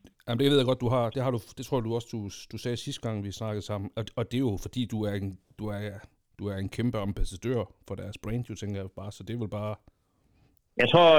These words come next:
Speaker 2: øhm,
Speaker 1: Det er
Speaker 2: altså,
Speaker 1: jo bare
Speaker 2: en af
Speaker 1: fedt.
Speaker 2: de ting, der ligesom, der ligesom gør det muligt, det er jo også den der med, at man siger, at, øh,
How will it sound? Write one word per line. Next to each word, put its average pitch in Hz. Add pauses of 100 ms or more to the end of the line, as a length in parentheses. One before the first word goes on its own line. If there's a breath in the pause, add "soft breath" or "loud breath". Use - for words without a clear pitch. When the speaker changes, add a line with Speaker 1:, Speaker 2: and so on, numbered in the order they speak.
Speaker 2:
øhm, 131
Speaker 1:
Det 120
er -
Speaker 2:
altså, 123
Speaker 1:
jo 147
bare 165
Speaker 2:
en 180
af 139
Speaker 1:
fedt. 143
Speaker 2:
de 180
ting, 165
der 127
ligesom, 135 (180)
der 135
ligesom 127
gør 120
det 117 (100)
muligt, 143
det 131
er 123
jo 117
også -
den 123
der 117
med, 117
at 107
man 107
siger, 110
at, - (120)
øh, 98